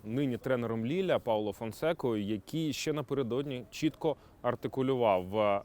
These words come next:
команди зараз на рівних умовах. У Рена триває чемпіонат, у Шахтаря зовсім інша ситуація». А ще Ігор Йовічевич згадав дуже важливе слово,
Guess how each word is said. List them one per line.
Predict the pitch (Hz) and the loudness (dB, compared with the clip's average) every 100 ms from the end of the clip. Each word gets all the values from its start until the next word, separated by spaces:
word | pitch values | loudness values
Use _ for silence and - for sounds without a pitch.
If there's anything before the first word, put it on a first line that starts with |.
| - | -4
команди | 117 107 123 156 | -6 -4 -6 -4
зараз | 113 123 - | -2 -4 -4
на | 117 | -4
рівних | 113 110 104 - | -2 -2 -4 -6
умовах. | 110 117 95 - | -4 -2 -2 -4
У | 104 | -2
Рена | 110 143 165 127 | 0 0 -2 -6
триває | - 98 92 87 | -6 -6 -4 -6
чемпіонат, | - 92 110 107 113 175 - | -8 -8 -6 -4 -2 -4 -6
у | 123 | -12
Шахтаря | - - 117 127 156 - - - | -12 -6 0 0 0 -6 -20 -10
зовсім | 113 120 127 - 127 - - | -4 -2 -2 -4 -6 -8 -8
інша | 120 123 113 127 - - - | -4 -4 -2 -4 -6 -20 -4
ситуація». | 165 156 165 110 123 - | -2 4 4 4 -2 -4
А | 127 | -4
ще | - 240 | -2 -2
Ігор | 202 175 | 0 0
Йовічевич | 135 151 147 180 - 143 | 0 0 -2 -4 -2 -2
згадав | 107 120 123 165 120 | -2 -6 -2 -2 -2
дуже | 139 127 | -6 -4
важливе | 123 123 143 127 | -4 -4 -4 -4
слово, | - 135 135 110 | -4 2 4 4